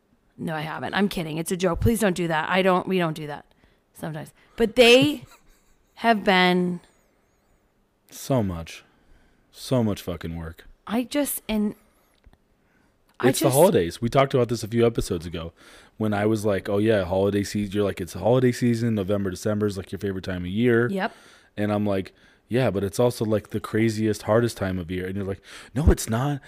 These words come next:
Speaker 2: It's all Christmas trees and Santa and fucking piccolos and everybody's happy and we don't have to host parties."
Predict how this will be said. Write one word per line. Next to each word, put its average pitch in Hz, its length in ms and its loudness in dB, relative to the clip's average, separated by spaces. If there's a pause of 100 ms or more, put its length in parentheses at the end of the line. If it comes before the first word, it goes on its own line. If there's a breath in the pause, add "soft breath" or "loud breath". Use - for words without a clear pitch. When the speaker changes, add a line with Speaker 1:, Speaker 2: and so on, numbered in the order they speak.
(160 loud breath)
Speaker 2:
It's 117 220 -2
all 151 160 0
Christmas 156 400 -2
trees 151 300 0
and 110 120 0
Santa 143 500 0
and 110 220 0
fucking 110 560 -2 (480 loud breath)
piccolos 143 800 6
and 113 80 2
everybody's 120 440 2
happy 135 540 2
and 107 140 2
we 117 60 0
don't 117 140 -2
have 110 120 -6
to 107 80 -4
host 123 300 -2
parties." 123 420 2